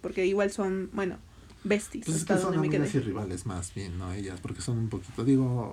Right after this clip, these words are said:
Speaker 2: Taylor
Speaker 1: De hecho, es
Speaker 2: obviamente
Speaker 1: súper raro, o sea, la neta, a mí se me hace súper raro que sean amigas, porque como que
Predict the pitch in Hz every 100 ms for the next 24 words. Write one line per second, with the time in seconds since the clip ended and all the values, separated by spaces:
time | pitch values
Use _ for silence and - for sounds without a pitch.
0 | - 127 139 127 123 127 120 117 359 269
1 | 262 254 269 269 247 233 240 269 370 427
2 | 247 233 277 247 262 - 202 180 190 214
3 | 220 107 220 - - - - - - -
4 | - - - 220 214 202 208 214 220 196
5 | 196 202 190 175